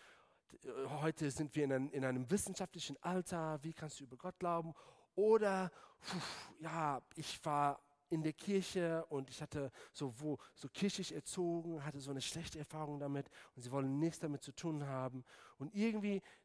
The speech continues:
du hast so eine negative Erfahrung.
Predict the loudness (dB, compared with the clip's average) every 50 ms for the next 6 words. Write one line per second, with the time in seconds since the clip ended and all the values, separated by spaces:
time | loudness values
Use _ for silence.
0 | _ _ _ _ _ _ -6 -4 -4 -2 0 0 0 0 0 -2 -2 0 0 0
1 | 0 0 -2 -4 -6 -10 -10 -10 -12 -12 -12 -12 -12 -14 -14 -14 -18 -20 -20 -20
2 | -20 -20 -20